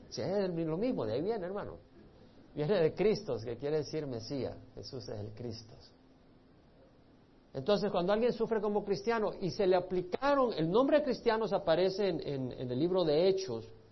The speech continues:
eh, versículo once, veintiséis, cuando, eh, fueron perseguidos por la, el martirio de Esteban y que tuvieron que huir muchos. Ahí vemos el sufrimiento con un propósito.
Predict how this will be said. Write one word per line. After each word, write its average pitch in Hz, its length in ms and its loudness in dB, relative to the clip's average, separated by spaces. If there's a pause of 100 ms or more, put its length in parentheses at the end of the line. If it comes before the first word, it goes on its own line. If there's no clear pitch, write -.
(1500)
eh, 139 160 2
versículo 180 520 4
once, 196 220 4
veintiséis, 170 760 4
cuando, 139 600 0
eh, 123 380 -4 (520)
fueron 196 260 6
perseguidos 202 600 6
por 175 180 2
la, 131 240 6
el 131 340 0
martirio 170 560 4
de 165 80 4
Esteban 135 640 4 (480)
y 139 80 -6
que 143 140 2
tuvieron 151 360 2
que - 120 -2
huir 156 340 2
muchos. 151 580 -4 (720)
Ahí 214 240 8
vemos 214 580 8 (460)
el 175 120 4
sufrimiento 202 960 8
con 170 180 2
un 202 100 2
propósito. 151 760 -2